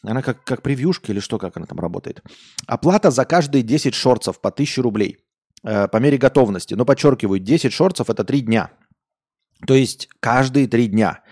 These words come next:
Либо вы можете нашлёпать хоть сто шорцев сразу, если у вас есть там материал, э, и получить все десять тысяч и до следующего месяца. Или раньше, если шорты вдруг будут заходить. Но шорты должны быть качественными.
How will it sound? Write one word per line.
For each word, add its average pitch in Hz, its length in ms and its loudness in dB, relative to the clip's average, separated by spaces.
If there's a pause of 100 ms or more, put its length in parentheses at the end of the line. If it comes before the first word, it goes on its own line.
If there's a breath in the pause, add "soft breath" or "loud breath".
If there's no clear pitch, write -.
(220 loud breath)
Либо 170 240 6
вы 147 120 6
можете 143 500 4
нашлёпать 123 520 0
хоть 113 300 -10
сто 127 200 2
шорцев 101 380 -2
сразу, 117 420 2 (300 soft breath)
если 95 240 -8
у 90 60 -6
вас 90 180 -6
есть 92 160 -8
там 87 100 -6
материал, 113 500 0 (400 loud breath)
э, 107 300 -2
и 123 80 -4
получить 139 380 -6
все 139 160 -6
десять 131 340 -8
тысяч - 420 -6
и 160 120 -6
до 127 160 0
следующего 113 560 -8
месяца. 101 400 -8
Или 131 180 -4
раньше, 107 320 -4
если 98 640 -8 (180)
шорты 98 300 -2
вдруг 92 200 -8
будут 92 240 -6
заходить. 90 520 -8 (880 loud breath)
Но 131 100 4
шорты 185 320 0
должны 135 300 0
быть 147 180 -2
качественными. 120 800 -2